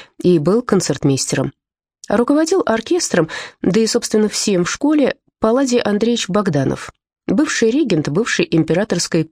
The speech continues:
придворной капеллы. Трудно переоценить влияние, помощь таких людей, как Палладий Богданов, при формировании,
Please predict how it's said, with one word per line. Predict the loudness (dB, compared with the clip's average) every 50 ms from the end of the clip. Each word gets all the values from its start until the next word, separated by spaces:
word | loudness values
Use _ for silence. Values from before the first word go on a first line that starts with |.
| _ _
придворной | -2 -2 0 0 2 2 2 2 0 0 -2
капеллы. | -2 -4 -4 -4 -6 -8 -8 -8 -12 -14 _ -20 _ _ _ _ _ _ -16 -14 -12 -12 -12 -12 -12 -14 -16 -8 _
Трудно | 2 4 4 4 6 4 4 4
переоценить | 2 2 2 2 2 0 0 2 2 2 2 2 0 -2 -2 0 0 0
влияние, | 2 2 2 2 0 0 2 2 2 2 2 2 0 -2 -6 _ _ -2
помощь | 0 2 4 2 2 0 0 -2
таких | -2 0 0 -2 0 0
людей, | 0 0 0 0 0 0 0
как | 0 0 -2 -4 -4 -2
Палладий | -2 0 2 2 2 0 0 0
Богданов, | 0 0 0 0 0 0 0 0 0 -2 -6 -10 -16 -18 -20 -20 _
при | -2 0 2 2 2 2 0
формировании, | 0 2 2 2 2 2 0 0 0 0 2 2 2 0 -2 -4 -8